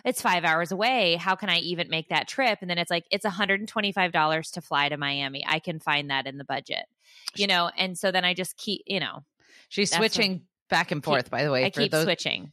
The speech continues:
Speaker 1: Yeah.
Speaker 2: for those of you who can't see,
Speaker 1: Yeah.
Speaker 2: um, I, she's,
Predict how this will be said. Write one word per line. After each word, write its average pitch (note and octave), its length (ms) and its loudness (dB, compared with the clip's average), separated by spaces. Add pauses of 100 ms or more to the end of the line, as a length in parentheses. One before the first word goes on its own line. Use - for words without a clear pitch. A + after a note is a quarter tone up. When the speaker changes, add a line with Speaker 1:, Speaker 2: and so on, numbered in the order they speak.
Speaker 1:
Yeah. - 180 -4
Speaker 2:
for F3+ 80 2
those F#3+ 220 2
of F#3 80 4
you F#3+ 60 4
who F#3 120 4
can't E3 340 0
see, D3+ 640 0 (340)
Speaker 1:
Yeah. D#3 360 2
Speaker 2:
um, C#3 240 -4
I, E3 160 2 (340)
she's, - 340 -4